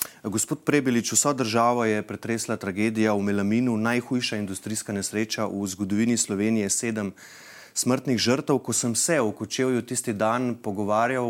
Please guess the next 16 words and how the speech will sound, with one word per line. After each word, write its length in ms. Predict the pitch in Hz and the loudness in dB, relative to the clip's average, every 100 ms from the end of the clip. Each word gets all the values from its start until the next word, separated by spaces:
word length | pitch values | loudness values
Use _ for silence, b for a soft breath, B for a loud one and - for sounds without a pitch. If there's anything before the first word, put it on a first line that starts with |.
| 107 | -2
z 120 | 98 | -4
domačini, 520 | 101 104 104 - 131 | -2 -2 -2 -2 0
so 160 | 117 - | -2 -2
mi 200 | 110 107 - B B B | -2 -2 -6 B B B
vsi 220 | - 139 | -8 -2
nekako 380 | 131 127 120 131 | -2 -2 -4 -4
pripovedovali: 1080 | 117 120 - 104 98 104 110 113 117 113 107 | -4 -6 -4 -4 -2 0 2 2 0 0 0
"Ja, 300 | 117 127 120 | 2 2 0
saj 200 | - 123 | -2 -4
smo 180 | - | -4
nekako 380 | 113 113 120 123 | -4 -2 -4 -4
vedeli, 380 | 110 117 110 107 | -2 0 0 0
saj 140 | 113 | -2
smo 160 | 117 123 | -6 -4
se 160 | - 117 | -2 2
bali, 440 | 113 117 117 110 | 4 4 4 0